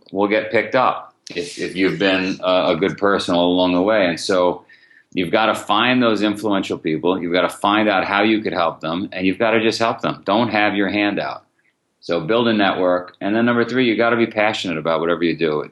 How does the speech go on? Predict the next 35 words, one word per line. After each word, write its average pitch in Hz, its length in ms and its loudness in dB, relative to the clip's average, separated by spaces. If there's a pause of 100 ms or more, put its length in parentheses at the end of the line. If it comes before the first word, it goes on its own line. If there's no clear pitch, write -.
it, 80 200 -4
it 82 160 -2
comes 92 340 0
through. 85 300 2
It 76 60 -4
comes 85 240 0
through 90 240 0
to 82 280 0 (720)
the, 85 220 0
the 80 120 2
folks 92 320 0
when 87 120 2
you're 82 100 2
building 82 300 2
a - 20 2
network. 113 440 0
It 85 60 -10
comes 87 220 -4
through 87 200 -2
to 80 100 -4
your 73 120 -2
consumers. 117 560 0
It 85 120 0
comes 82 220 -4
through 82 160 2
to 87 100 -2
your 78 100 2
employees. 98 480 0
You 85 60 0
gotta 95 260 0
love, 87 540 -2 (520)
uh, 82 360 0
what 90 200 -2
you 87 160 -4
do. 78 360 -2